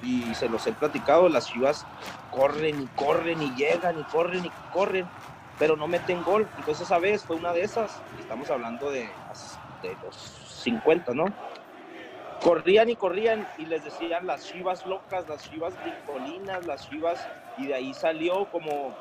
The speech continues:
en plan de humillación, decirle las Chivas, ganaron uno cero las Chivas, corren y corren las Chivas,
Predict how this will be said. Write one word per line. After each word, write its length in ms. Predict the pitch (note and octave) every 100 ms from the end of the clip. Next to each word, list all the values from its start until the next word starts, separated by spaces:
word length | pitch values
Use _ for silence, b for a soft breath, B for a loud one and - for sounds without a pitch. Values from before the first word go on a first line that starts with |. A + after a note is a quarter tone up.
| - -
en 120 | C#3+ - -
plan 240 | D#3+ D#3+ F3
de 80 |
humillación, 680 | G#3 G3 F3 D3 G3+ B3 G#3 - - - - -
decirle 380 | B2 - C#3 F3
las 320 | E3 - -
Chivas, 500 | - B3 A#3+ F#3 - - - - -
ganaron 500 | C3+ D#3+ F#3+ A3 A3
uno 180 | A3 A3+
cero 440 | A3 G#3+ A#3 A#3 -
las 200 | D3 -
Chivas, 460 | D3+ F3 D#3+ - -
corren 360 | E3+ F#3+ G#3 G#3
y 40 | E3+
corren 280 | D#3 E3+ G3
las 180 | E3+ -
Chivas, 440 | - G3+ E3+ C#3